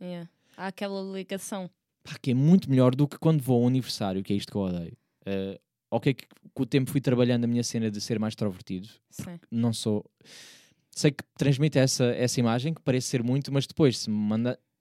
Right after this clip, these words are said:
Speaker 2: me convidam para um aniversário que eu só conheço aniversariante, muito difícil para mim depois conviver. Motivo um, a aniversariante está ocupada a dar atenção a toda a gente. Motivo dois, pá, não conheço ninguém, tenho vergonha na cara, não vou chegar ali e, e pronto.
Speaker 1: Exato.
Speaker 2: Mas é muito mais interessante, se calhar, num grupo,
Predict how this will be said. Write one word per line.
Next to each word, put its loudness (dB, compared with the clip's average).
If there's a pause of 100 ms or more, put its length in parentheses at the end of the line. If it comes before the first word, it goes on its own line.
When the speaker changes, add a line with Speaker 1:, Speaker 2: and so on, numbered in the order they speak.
Speaker 2:
me -2
convidam 4
para -2
um 4
aniversário 2
que -10
eu -6
só -10
conheço -4
aniversariante, 0 (720)
muito 0
difícil 2
para 6
mim 2
depois -2
conviver. 0 (500)
Motivo 4
um, 2 (280)
a 2
aniversariante 2
está 0
ocupada 0
a 2
dar 2
atenção -4
a -6
toda -2
a 2
gente. -4 (460)
Motivo 0
dois, 4
pá, -8
não 4
conheço -2
ninguém, 0
tenho -2
vergonha 0
na -4
cara, 0
não 2
vou -4
chegar -4
ali -6
e, -14 (180)
e -14
pronto. -14
Speaker 1:
Exato. -10 (640)
Speaker 2:
Mas 0
é 4
muito 2
mais 4
interessante, 2
se -10
calhar, 2
num 6
grupo, 6